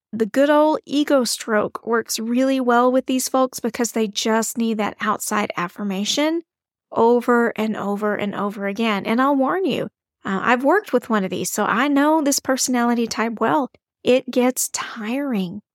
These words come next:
It gets very, very tiring to stroke that ego, but it will ultimately make your job and your life much easier if you're able to do this. Now, does that mean that you should just, you know,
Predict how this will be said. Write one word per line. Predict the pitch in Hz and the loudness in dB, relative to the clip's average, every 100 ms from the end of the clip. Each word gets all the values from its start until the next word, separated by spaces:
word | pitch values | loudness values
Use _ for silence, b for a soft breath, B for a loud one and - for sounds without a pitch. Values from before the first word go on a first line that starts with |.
| _ _ _ | _ _ _
It | - 247 | -2 0
gets | 285 - - | 2 0 0
very, | 277 294 | 2 2
very | 294 269 262 | 2 2 2
tiring | 254 - 220 226 226 220 226 - _ _ _ | 0 -2 -2 -2 -2 -4 -6 -10 _ _ _
to | - | -2
stroke | 240 - 240 240 240 | 0 0 2 2 2
that | - 233 220 | 0 -2 0
ego, | 220 247 233 196 196 202 _ _ _ | -2 0 2 2 0 -2 _ _ _
but | 214 208 262 294 247 214 | -8 -2 0 2 2 2
it | - 240 | 0 2
will | 247 | 2
ultimately | - 254 247 277 254 247 240 - | 2 2 0 -2 0 2 0 0
make | 226 220 - | 0 0 -4
your | 202 220 | -2 0
job | 208 285 285 294 294 - | 0 0 0 2 0 0
and | 226 | 0
your | 226 220 | 2 2
life | 208 196 196 _ _ _ _ - | 2 0 -2 _ _ _ _ -6
much | 233 294 - | -2 0 0
easier | 349 427 - 117 208 220 - _ _ _ - | 0 0 -2 -2 -2 -4 -8 _ _ _ -6
if | 220 | -4
you're | 240 | 0
able | 190 220 214 | 2 0 -2
to | - | -6
do | 202 208 | -4 -4
this. | 202 - - | -4 -6 -2
Now, | 240 240 | 0 2
does | 233 240 | 2 0
that | 269 269 | 2 0
mean | 254 247 240 240 247 _ _ _ | 0 0 2 0 -2 _ _ _
that | - 233 | -2 -2
you | 233 | 0
should | 226 - 220 | -2 -2 -2
just, | 226 208 - - | -2 -2 -4 -8
you | 214 | -8
know, | 185 180 - | -8 -10 -16